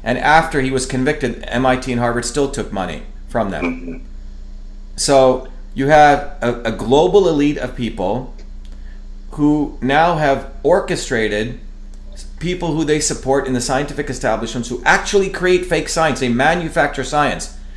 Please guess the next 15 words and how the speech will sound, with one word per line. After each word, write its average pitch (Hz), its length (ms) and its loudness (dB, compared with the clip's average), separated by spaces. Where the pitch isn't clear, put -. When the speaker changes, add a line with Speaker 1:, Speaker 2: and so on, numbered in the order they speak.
Speaker 1:
You 127 60 -2
know, 143 80 4
Noam 165 220 4
Chomsky 160 440 0
wrote 143 160 6
a 131 40 2
book 143 180 0
called 131 140 2
Manufacturing 131 600 2
Consent. 117 520 0
We're 127 120 0
talking 160 280 2
about 123 180 2
manufacturing 127 720 0
science. - 680 -4